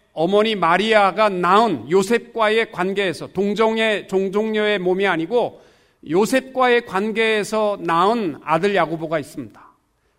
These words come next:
그러니까 육신적으로 말하면 예수님의 젖동생입니다.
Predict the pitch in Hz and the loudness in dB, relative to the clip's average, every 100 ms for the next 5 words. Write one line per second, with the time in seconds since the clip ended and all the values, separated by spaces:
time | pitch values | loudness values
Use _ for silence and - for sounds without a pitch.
0 | _ 196 220 247 190 117 - _ - 196 | _ -6 0 2 2 0 -14 _ -12 -10
1 | 208 247 233 220 233 220 185 190 233 208 | -4 0 2 0 2 2 2 2 0 -2
2 | 143 180 214 226 220 202 233 202 139 - | 0 0 0 0 -2 0 0 -2 -4 -14
3 | _ _ _ _ - 190 190 240 202 208 | _ _ _ _ -2 -2 2 0 0 0
4 | 165 120 - | -2 -6 -16